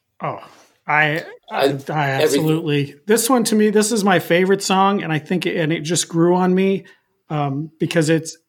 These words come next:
Speaker 1: I guess, the time period in this, in this man's life that it's, you know, that's the subject of this, uh, record. It's that time where, like I say,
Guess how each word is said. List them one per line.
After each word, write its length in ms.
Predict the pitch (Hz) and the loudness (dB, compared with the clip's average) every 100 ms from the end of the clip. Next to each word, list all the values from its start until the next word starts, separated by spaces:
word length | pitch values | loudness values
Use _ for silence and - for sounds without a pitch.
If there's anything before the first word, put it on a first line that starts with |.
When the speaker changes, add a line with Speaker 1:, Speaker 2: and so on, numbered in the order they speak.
| _ - | _ -4
Speaker 1:
I 100 | 156 | -2
guess, 220 | 165 - | -2 -2
the 80 | 156 | -6
time 380 | - 170 165 160 | 0 2 2 0
period 440 | - 165 165 151 | 0 2 2 2
in 140 | 143 | 0
this, 340 | 143 143 - - - | 0 -2 -6 -12 -8
in 140 | 147 | -4
this 240 | 143 139 | -4 -4
man's 380 | 156 147 139 143 | -4 -2 -4 -4
life 300 | 143 139 139 | -2 -2 -2
that 120 | 143 | -6
it's, 260 | 131 - - - 208 - | -6 -8 -12 -12 -12 -10
you 140 | 160 | -10
know, 180 | 135 127 | -10 -12
that's 280 | 147 123 - | -12 -8 -6
the 80 | 143 | -4
subject 500 | - 143 135 143 143 | -2 -2 0 0 0
of 80 | 135 | 0
this, 360 | 135 - - _ _ _ _ _ _ - | 0 -2 -6 _ _ _ _ _ _ -8
uh, 80 | 135 | -6
record. 560 | 123 135 - 160 156 - - - _ _ _ | -2 -2 0 -2 -2 -8 -20 -20 _ _ _
It's 200 | 160 160 | -6 -4
that 240 | 180 151 151 | 0 0 0
time 360 | 196 180 175 | 0 2 2
where, 280 | 170 165 170 | 2 2 2
like 140 | 151 156 | -2 -2
I 40 | |
say, 440 | 156 175 147 147 | 2 2 2 -2